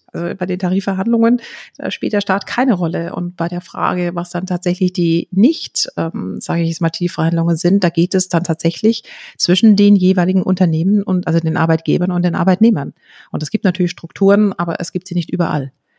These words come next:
Es geht einfach nur darum, sich jetzt zu überlegen, wollen wir was tun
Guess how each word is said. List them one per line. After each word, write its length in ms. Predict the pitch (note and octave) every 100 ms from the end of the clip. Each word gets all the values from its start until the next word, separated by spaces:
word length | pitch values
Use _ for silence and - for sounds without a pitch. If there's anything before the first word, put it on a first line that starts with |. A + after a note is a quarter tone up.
| _ _ _
Es 200 | E3 -
geht 320 | F#3+ F#3 -
einfach 280 | D#3 F3 F3
nur 140 | F3+
darum, 560 | F3+ E3+ E3+ F3+ F#3 G3+
sich 220 | F#3 E3+
jetzt 240 | E3 D#3+ -
zu 80 | E3
überlegen, 480 | D#3+ D#3+ E3 E3 E3+
wollen 240 | D3+ D3+ D3
wir 80 |
was 140 | D3+ D3
tun 340 | - F#3 A#3+